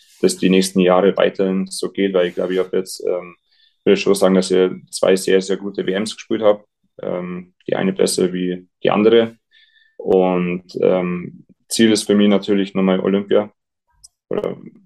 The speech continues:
was heißt nochmal, dass ich Olympia mitfahre. Ähm, hat leider letztes Jahr oder letzte Olympia nicht ganz gereicht, aber wie gesagt, ähm,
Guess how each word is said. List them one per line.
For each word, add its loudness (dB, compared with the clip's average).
was -4
heißt -2
nochmal, 0
dass -4
ich -2
Olympia -2
mitfahre. -4
Ähm, -8
hat -4
leider 6
letztes -2
Jahr -4
oder -6
letzte -6
Olympia -2
nicht -10
ganz -2
gereicht, 2
aber 0
wie -16
gesagt, -12
ähm, -10